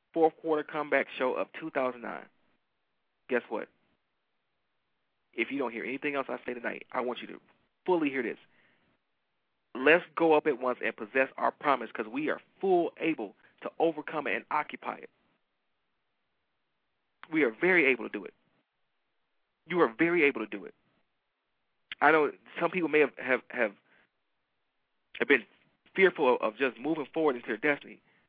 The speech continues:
But listen to me very carefully. If you launch out right now, you're gonna meet with success.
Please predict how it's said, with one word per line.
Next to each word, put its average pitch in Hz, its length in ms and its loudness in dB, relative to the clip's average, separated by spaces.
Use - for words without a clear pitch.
But 139 60 -2
listen 160 180 0
to 151 80 -10
me 135 100 -8
very 127 200 0
carefully. 123 380 -4
If - 140 -10
you 151 180 -14
launch 151 300 -2
out 131 180 -6
right 120 180 -6
now, 110 200 -8
you're 131 100 -10
gonna 139 140 -2
meet 117 160 -10
with 92 100 -14
success. - 320 -12